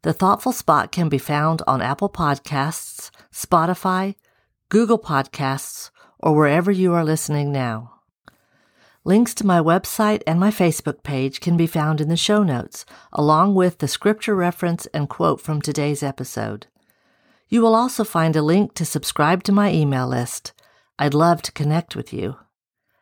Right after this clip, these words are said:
I will be taking a break until after Christmas. Look for season five beginning in January.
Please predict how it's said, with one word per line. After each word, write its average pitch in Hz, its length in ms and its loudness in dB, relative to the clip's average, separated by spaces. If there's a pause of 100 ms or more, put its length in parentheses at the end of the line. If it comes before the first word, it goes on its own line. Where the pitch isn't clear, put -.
(420)
I 196 140 2
will 247 120 2
be 262 140 2
taking 180 340 0
a 185 60 0
break 147 340 0
until 147 300 -2
after 147 320 -6
Christmas. - 720 -8 (560)
Look 202 220 0
for 165 120 2
season 202 600 0
five 143 540 -2
beginning 165 520 0
in 185 180 0
January. 123 840 -4